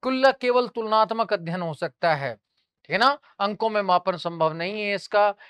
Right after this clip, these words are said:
ये कॉन्सेप्ट क्लियर है, ये सबसे इंपॉर्टेंट है, वीवीएमपी है, तो ये ध्यान रखना, ये बार बार कथन कारण में आता है,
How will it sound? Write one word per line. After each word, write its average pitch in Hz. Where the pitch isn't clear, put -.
ये 233
कॉन्सेप्ट 208
क्लियर 185
है, 190
ये 202
सबसे 240
इंपॉर्टेंट 185
है, 180
वीवीएमपी 170
है, 123
तो 180
ये 196
ध्यान 165
रखना, 185
ये 185
बार 180
बार 190
कथन 175
कारण 165
में 156
आता 156
है, 202